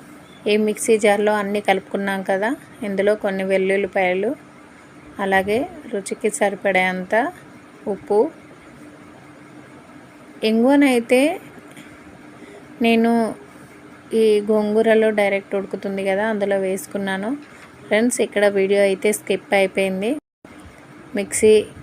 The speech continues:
పట్టేసి అంతా గోంగూరలో కలిపి ఒక ముద్దలా పేస్ట్ చేసుకున్నాను. ఈ పేస్ట్ చేసుకున్న గోంగూర పచ్చడి అయితే చూడండి ఎలా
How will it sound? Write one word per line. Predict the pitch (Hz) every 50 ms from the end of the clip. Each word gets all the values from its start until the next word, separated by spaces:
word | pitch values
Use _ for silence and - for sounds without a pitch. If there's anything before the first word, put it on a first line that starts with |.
| - - -
పట్టేసి | - 208 196 - - 202 202 208 202 - _ _ _ _ - - - - - - - - 226
అంతా | 208 - _ _ _ _ - - 214 226 240 _ _ _ _ - - - - - - - - - - - _ _ _ _ _ -
గోంగూరలో | 208 202 202 202 208 208 214 214 226 220 220 -
కలిపి | 208 196 196 - 233 240 294 339 - - - - 233
ఒక | 214 - 202 202 196
ముద్దలా | 196 190 190 190 202 196 196 208 240 254 -
పేస్ట్ | 214 202 208 202 - - 214
చేసుకున్నాను. | 196 190 185 - - - 196 190 190 190 190 190 190 208 247 302 - - - - - - - - - - - - - - - -
ఈ | 208 208 -
పేస్ట్ | - - 214 220 226 - - - - - - - - - - - - - - - - - - - - - - _ _ _ _ _ - - -
చేసుకున్న | 233 226 220 214 - - - 220 214 214 214 214 - - - - - - 185 208
గోంగూర | 202 202 202 208 202 208 208 208 196 -
పచ్చడి | 202 190 196 - 202 196 196 196
అయితే | 190 190 190 - 220 254 320 311 - - - -
చూడండి | 214 196 196 196 202 196 196 202 220 262 285 - - - - - - - - - - - - - - 202
ఎలా | 196 196 202